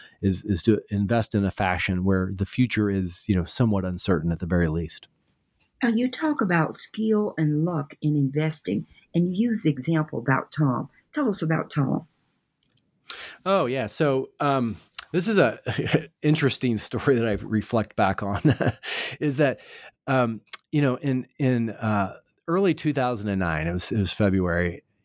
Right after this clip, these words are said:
Speaker 1: you know, I was reading all these things about, like, you know, the economy's gonna, you know, the financial system's gonna collapse. And I was reading all this financial information all the time. And, and basically I'd been in a panic <laughs> for nearly a year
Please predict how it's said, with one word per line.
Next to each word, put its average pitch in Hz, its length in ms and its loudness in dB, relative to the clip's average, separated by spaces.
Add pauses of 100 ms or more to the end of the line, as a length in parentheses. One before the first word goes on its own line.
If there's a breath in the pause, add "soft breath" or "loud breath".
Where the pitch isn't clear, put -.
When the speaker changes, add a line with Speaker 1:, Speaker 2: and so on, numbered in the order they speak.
Speaker 1:
you 107 100 0
know, 98 160 0
I 113 80 -2
was 107 160 -2
reading 135 220 2
all 110 240 -2
these 110 220 2
things 85 280 -2
about, 82 220 2
like, 82 180 -2 (160)
you 98 120 2
know, 82 100 2
the 85 80 -2
economy's 104 640 0 (240)
gonna, 92 280 0
you 104 140 2
know, 85 80 -2
the 80 40 -12
financial 117 380 0
system's 107 400 -2
gonna 101 160 0
collapse. 92 580 0
And 71 160 -2 (340 loud breath)
I 104 40 -4
was 90 120 -8
reading 117 200 2
all 113 140 0
this 110 140 -2
financial 104 440 0
information 101 400 0
all 95 80 2
the 95 80 2
time. 90 340 0
And, 90 160 0
and 110 140 -2
basically 151 340 2
I'd 104 100 0
been 110 120 -2
in 98 100 -2
a 87 80 -4
panic 95 440 0
<laughs> - 0 -
for - 220 0
nearly 117 360 0
a 98 80 0
year 92 420 -2